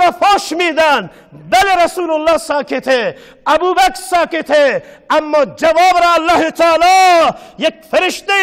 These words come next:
را می‌فرسته تا جواب اون گستاخ را بده. تو حدیث را خواندی، اما قسمتش که عظمت و کرامت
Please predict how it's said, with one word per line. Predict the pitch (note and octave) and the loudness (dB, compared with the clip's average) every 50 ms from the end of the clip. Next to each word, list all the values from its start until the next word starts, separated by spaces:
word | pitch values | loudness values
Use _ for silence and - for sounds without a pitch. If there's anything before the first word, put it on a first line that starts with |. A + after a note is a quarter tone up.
| F4+ F4 | 2 2
را | E4+ | 2
می‌فرسته | E4+ E4 C#4+ G#3+ D4+ D#4 D4+ C#4+ - - - D#4+ D4+ B3+ - - - - - | 0 -2 -2 -2 -2 -2 -2 -4 -6 -2 0 0 0 0 -2 -8 -16 -10 -4
تا | - D#4+ | -4 -2
جواب | C4 F3+ D#4 D4+ D4+ E4 E4+ D#4 | -2 0 -2 0 2 2 0 0
اون | D#4 D4 B3+ | -2 -6 -6
گستاخ | G#3+ B3+ B3 - - - D4 C4 G#3+ - | -8 -8 -10 -10 -6 -4 -4 -4 -2 -4
را | B3 A#3 A3 | -4 -4 -4
بده. | G3+ G3+ A3+ G#3 G3+ A3 A3 G3 E3+ - - - - _ - | -4 -6 -6 -6 -4 -4 -4 -4 -6 -6 -10 -16 -20 _ -4
تو | C#4 | -4
حدیث | A#3+ A#3 B3+ B3+ D4+ E4+ D#4 - E4 | -2 -2 -2 -2 -2 -4 -4 -4 -2
را | E4 E4+ - | -2 -2 -2
خواندی، | - - - F4 F#4+ F#4+ F#4 D#4+ E4 D#4+ D4 A#3+ F#3 - - - - _ - | -2 -2 0 0 0 0 -2 -4 -4 -4 -4 -6 -8 -12 -16 -20 -16 _ -6
اما | G#3+ A#3+ A#3+ B3+ G#3+ | -6 -4 -4 -6 -6
قسمتش | - - B3 B3+ - - A#3+ E4+ F4 E4+ F4+ F4 - - | -6 -8 -8 -8 -6 -6 -2 -2 -2 0 0 -2 -4 -4
که | - - | -8 -8
عظمت | - - D4 A3 A3+ D4+ D4 - F4+ F#4 - - - - - _ - | -6 -6 -4 -2 -2 -2 0 0 0 0 -2 -4 -12 -20 -20 _ -6
و | D#3 A3 - | -6 -6 -4
کرامت | - - C4 D4 E4 E4 D#4+ D#4+ F4 G4 F#4 - | -4 -4 -2 0 2 2 2 2 2 2 2 0